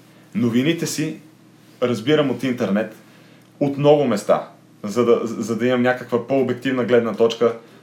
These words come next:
от, а, крайно субективните неща, които ни казват различните страни. Смятам, че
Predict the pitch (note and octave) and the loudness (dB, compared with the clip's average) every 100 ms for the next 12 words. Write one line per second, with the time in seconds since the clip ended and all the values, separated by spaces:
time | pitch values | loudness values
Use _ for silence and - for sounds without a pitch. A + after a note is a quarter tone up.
0 | _ - A#2+ - A2+ A2 G#2 F#2+ - - | _ -4 -2 2 4 6 4 -2 -10 -20
1 | - - _ _ _ - - B2 A#2+ A#2 | -20 -20 _ _ _ -4 2 4 4 0
2 | G2 - - - A#2 A#2+ A#2+ A2+ A2 A2+ | -4 -10 -12 -6 -4 -2 -2 -2 -2 0
3 | A2 G2 G#2+ G2+ A2+ A2 A2 G#2 G2+ - | 0 -2 -6 -2 0 0 -4 -6 -6 -6
4 | G#2 G#2 G#2+ G2 G2+ - - - - A2+ | -6 0 2 2 -4 -10 -20 -14 -6 -4
5 | G#2+ A#2+ - G2 G2 - F#2+ F#2+ - - | -2 -4 -4 -8 -8 -4 -4 -4 -10 -20
6 | - - - - - - - - - - | -20 -20 -20 -20 -20 -20 -20 -20 -20 -4
7 | C3 C#3+ D#3+ - C3+ B2+ G#2+ | 0 0 -2 -2 4 4 4